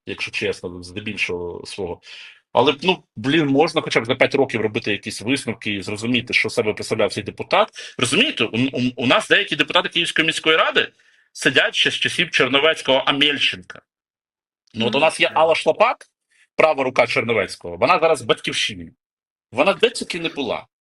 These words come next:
Speaker 1: І вона, і вона досі в міській раді. Уже скоро двадцять років буде,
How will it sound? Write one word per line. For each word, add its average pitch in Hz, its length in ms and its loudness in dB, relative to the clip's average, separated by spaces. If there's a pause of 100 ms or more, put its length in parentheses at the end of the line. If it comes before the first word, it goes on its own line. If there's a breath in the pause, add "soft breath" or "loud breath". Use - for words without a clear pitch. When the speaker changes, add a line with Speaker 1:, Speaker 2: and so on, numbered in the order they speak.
Speaker 1:
І 131 80 -4
вона, 240 300 2
і 196 60 -2
вона 247 240 2
досі 240 440 -4
в 208 40 -10
міській 220 320 -4
раді. 95 280 0 (200)
Уже 202 180 0
скоро 247 220 2
двадцять 226 320 0
років 127 380 0
буде, 175 320 -4